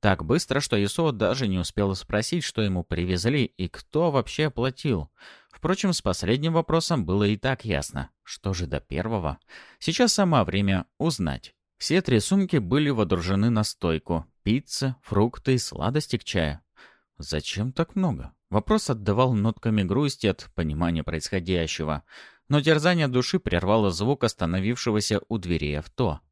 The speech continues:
Отставив продукты в сторонку, Ису поспешил к двери. «Ну вот и мы», улыбнулась Кин, входя первой. «Привет», помахала вошедшая следом Мика с большой сумкой в руках.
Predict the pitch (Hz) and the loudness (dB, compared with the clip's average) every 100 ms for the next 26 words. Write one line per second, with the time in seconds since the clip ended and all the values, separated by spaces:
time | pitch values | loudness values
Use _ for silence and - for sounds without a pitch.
0 | _ - 190 - 190 185 - 135 120 147 | _ -4 -2 2 4 2 2 0 2 0
1 | - 101 92 98 92 90 85 90 117 208 | 0 -2 0 0 2 0 0 -2 0 0
2 | 208 - 120 - - 123 117 98 98 87 | 0 0 -2 0 -2 0 -2 -2 0 0
3 | 73 73 - _ _ - _ _ 226 220 | 0 -6 -10 _ _ -20 _ _ 6 8
4 | 185 214 247 196 147 143 _ 85 76 82 | 8 6 6 6 4 0 _ -4 -4 0
5 | 95 90 85 - - 151 185 - - - | 0 0 0 -2 0 0 0 -4 -10 -4
6 | 73 82 95 - 101 80 73 - _ _ | -2 0 0 0 0 0 -4 -8 _ _
7 | _ _ _ - 185 247 202 185 185 - | _ _ _ 0 4 6 6 6 4 -4
8 | - 80 76 95 87 85 92 98 - 92 | -8 -6 -4 -2 0 0 0 -2 -4 -4
9 | - 87 78 78 117 175 175 123 92 82 | -2 -2 -2 0 0 2 2 2 0 -2
10 | 78 76 - 151 147 147 143 - 82 - | -4 -6 -2 -2 0 0 0 2 0 -2